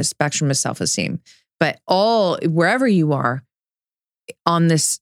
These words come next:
on the self-esteem, <laughs> um, spectrum, sitting down and asking yourself questions like this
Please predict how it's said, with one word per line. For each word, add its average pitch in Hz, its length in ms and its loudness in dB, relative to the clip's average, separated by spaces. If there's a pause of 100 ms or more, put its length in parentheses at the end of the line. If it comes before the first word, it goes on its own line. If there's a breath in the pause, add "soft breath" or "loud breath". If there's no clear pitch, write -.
on 160 220 2
the 147 160 2
self-esteem, 202 920 2 (240 loud breath)
<laughs> - 260 -10
um, 156 280 0
spectrum, 143 760 0 (1000)
sitting 220 320 2
down 165 360 2
and 160 220 2
asking 170 320 0
yourself 151 400 0
questions 156 500 -2
like 147 180 -2
this - 360 -2